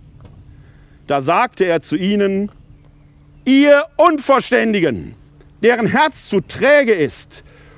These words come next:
um alles zu glauben, was die Propheten gesagt haben. Musste nicht der Christus das erleiden und so in seine Herrlichkeit gelangen?“ Und er legte ihnen dar,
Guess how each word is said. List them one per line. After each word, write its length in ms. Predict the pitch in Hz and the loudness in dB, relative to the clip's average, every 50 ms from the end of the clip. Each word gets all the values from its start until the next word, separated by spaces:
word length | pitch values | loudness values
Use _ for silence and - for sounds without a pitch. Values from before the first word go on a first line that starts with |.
| - - - | -20 -6 -2
um 200 | - 180 165 - - | -2 -2 -2 -4 -4
alles 340 | - 240 330 320 311 - - | -2 -2 0 0 -2 -4 -4
zu 140 | - 277 240 | -4 -4 -2
glauben, 480 | 190 226 214 254 302 320 339 339 269 233 | 0 2 4 4 4 2 2 0 0 0
was 180 | 226 220 - | 0 0 -2
die 120 | - 226 196 | -4 -6 -4
Propheten 600 | - - 185 170 - 233 254 269 277 - - 233 | -2 -2 -2 -2 0 0 0 -2 -2 -4 -2 -2
gesagt 460 | 240 233 196 247 196 160 - - - | 0 0 2 0 0 0 -2 -6 -8
haben. 400 | 123 92 80 73 - 139 131 - - - _ _ - - - _ _ _ - - - - _ | -8 -8 -8 -10 -14 -16 -18 -20 -20 -20 _ _ -20 -20 -20 _ _ _ -20 -20 -20 -12 _
Musste 500 | - 226 339 381 349 - - - 269 262 | 2 4 4 4 4 2 -2 -4 -2 0
nicht 240 | 233 240 196 - - | 0 0 -2 -2 0
der 120 | 220 208 190 | 0 0 0
Christus 600 | - - 226 240 - - - 202 185 165 - - | 0 -2 -2 -2 -2 -2 -2 -2 -2 -2 -2 -2
das 240 | 185 185 - - | -2 -2 -2 -2
erleiden 680 | - 170 170 160 151 147 156 165 170 185 202 214 269 269 | -4 -4 -2 -2 0 0 0 2 2 0 0 0 -2 -2
und 180 | - 202 190 156 | -2 -2 -2 -2
so 280 | 127 143 208 240 - | 0 0 0 2 2
in 160 | - 214 202 | 0 0 0
seine 320 | 160 196 190 190 190 160 - | 0 0 0 0 0 -2 -2
Herrlichkeit 640 | 156 160 180 196 208 185 - - 208 208 214 202 - | -2 -2 -2 -2 -4 -4 -4 -4 -4 -4 -4 -4 -4
gelangen?“ 480 | 220 202 202 214 220 233 262 294 302 - - - - - - - - _ _ - _ _ _ _ _ - - - - _ _ _ _ _ | -4 -4 -2 -2 -2 -2 -2 -2 -4 -6 -12 -20 -20 -20 -20 -20 -20 _ _ -20 _ _ _ _ _ -20 -20 -20 -20 _ _ _ _ _
Und 160 | - 185 196 226 | -4 -2 0 0
er 100 | 190 196 | 0 0
legte 320 | 214 262 311 247 - - | 2 0 -2 -2 -2 -2
ihnen 300 | 277 269 269 277 277 247 | -2 0 0 0 2 2
dar, 420 | 240 233 185 135 107 87 - - | 2 2 2 0 -2 -4 -8 -10